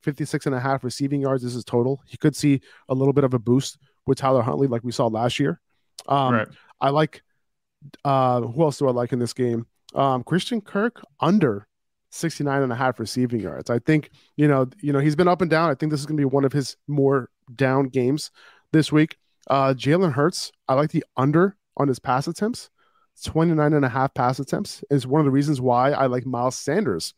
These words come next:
Speaker 1: over his fourteen and a half rushing attempts. Um, there's a bunch of them, guys, this week. Um, you know, Jerry Jeudy, I like his over fifty and a half. I love Garrett Wilson's over this week.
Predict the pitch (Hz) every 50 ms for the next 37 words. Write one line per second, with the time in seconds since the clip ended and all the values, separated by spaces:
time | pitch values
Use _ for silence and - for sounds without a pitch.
0 | _ _ _ _ _ _ _ _ - 165 202 202 131 110 98 104 - _ _ _
1 | _ - 139 - - - 156 151 - - 143 139 135 127 131 131 123 117 - 123
2 | 131 135 - 120 - - - - - - - - _ _ _ _ _ _ _ _
3 | - 135 139 131 127 123 117 110 104 - _ _ _ _ _ _ _ _ _ _
4 | _ _ _ - 175 190 262 170 147 175 170 147 131 104 104 90 90 113 104 92
5 | 87 - - _ _ _ _ _ 123 123 123 - 147 135 - - 120 113 101 -
6 | - - _ - - _ _ _ - 143 143 135 131 127 120 113 110 - _ _
7 | _ _ - 147 139 120 113 - 143 135 127 120 110 107 135 143 147 131 120 131
8 | 127 - 139 120 120 - - 117 117 127 131 127 135 - _ _ - 143 - -
9 | 135 127 120 110 120 123 127 127 - - 113 110 110 120 131 147 156 160 160 160
10 | 156 151 135 127 143 135 135 135 123 117 127 135 131 - 120 107 104 - - -
11 | - 131 123 107 95 95 95 - _ _ _ _ _ _ _ _ _ _ _ _
12 | _ - 131 123 110 - 123 123 110 104 - -